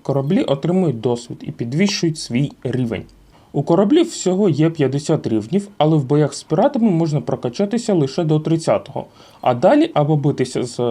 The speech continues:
гравцями, або використовувати бойові мікрочіпи.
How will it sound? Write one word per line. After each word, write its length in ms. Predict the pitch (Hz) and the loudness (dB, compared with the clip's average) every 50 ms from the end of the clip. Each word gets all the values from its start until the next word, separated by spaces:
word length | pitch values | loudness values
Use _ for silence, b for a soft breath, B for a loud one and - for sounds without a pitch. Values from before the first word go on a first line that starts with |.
| 113 110 | 0 -2
гравцями, 640 | 110 113 123 120 117 - - - 269 294 311 320 330 - | -2 -2 -2 -4 -4 -2 0 2 2 4 4 2 0 0
або 200 | - 135 131 156 | -2 -2 0 0
використовувати 920 | 147 - 135 - - 127 120 127 - - - 226 254 254 254 240 247 220 | 0 0 -2 -2 -2 -2 -2 -2 -2 0 0 0 2 2 0 0 0 0
бойові 360 | 156 135 139 123 127 147 180 | 0 2 2 2 2 2 2
мікрочіпи. 720 | 214 214 190 160 160 151 151 151 - - 117 - - - | 2 2 2 0 0 -2 -2 -2 -4 -6 -8 -8 -8 -10